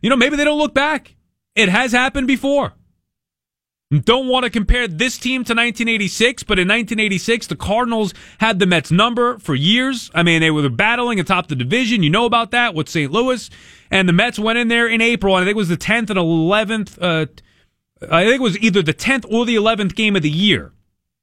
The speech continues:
And the Mets were a little slow starting in eighty-six, but they swept the Cardinals four-game series in Saint Louis and never looked back. Not saying that that's gonna happen, even if they do sweep the Nats, but it could happen.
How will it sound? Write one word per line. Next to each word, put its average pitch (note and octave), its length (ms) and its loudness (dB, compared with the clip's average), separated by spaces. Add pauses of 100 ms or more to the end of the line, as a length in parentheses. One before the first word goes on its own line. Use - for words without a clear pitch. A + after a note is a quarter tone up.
(320)
And D3+ 160 2
the D3+ 60 2
Mets G#3+ 320 0
were F#3 320 0
a D#3+ 80 -6
little A3+ 220 -2
slow A3 260 0
starting A3 340 -2
in D#3+ 60 2
eighty-six, C#3+ 540 -2 (260)
but E3 160 0
they E3+ 100 4
swept A#3 360 -2
the G3 80 -4
Cardinals G3+ 420 0
four-game G3+ 460 0
series F#3 280 0
in D#3 120 0
Saint E3 240 -2
Louis F3+ 400 0
and C3+ 260 0
never E3 500 0
looked D3 500 -4
back. B2 380 -4 (720)
Not G#3 340 0
saying G#3 420 0
that E3+ 100 -4
that's F#3+ 240 -2
gonna D#3+ 180 -2
happen, F#3+ 460 -2
even F#3+ 240 0
if E3+ 80 -2
they E3 120 2
do D#3+ 240 2
sweep F3 280 -2
the D3+ 80 -2
Nats, C3 340 0 (300)
but E3+ 160 4
it C#3+ 120 -6
could C4+ 220 2
happen. G3 460 -2